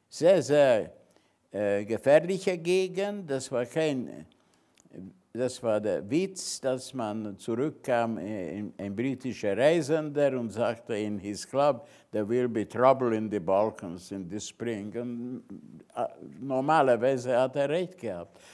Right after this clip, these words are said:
Aber solange die nicht schießen oder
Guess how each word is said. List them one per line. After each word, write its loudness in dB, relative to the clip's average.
Aber -2
solange 2
die 0
nicht -4
schießen -4
oder 0